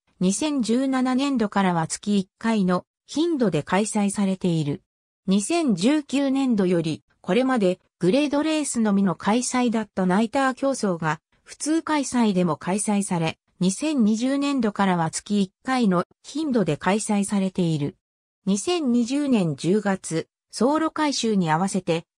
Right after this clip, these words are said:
移動式照明車から常設の照明装置に変更された。過去、一般開催の前半三レースの実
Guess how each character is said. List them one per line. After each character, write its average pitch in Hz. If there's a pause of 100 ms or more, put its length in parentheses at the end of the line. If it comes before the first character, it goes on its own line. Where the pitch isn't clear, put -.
移 165
動 277
式 -
照 247
明 262
車 214
か 185
ら 165
常 175
設 247
の 247
照 240
明 262
装 233
置 202
に 160 (220)
変 214
更 226
さ 202
れ 185
た。 - (440)
過 254
去、 - (160)
一 180 (140)
般 311
開 330
催 247
の 170
前 170
半 254
三 277
レ 294
ー 277
ス 214
の 165
実 -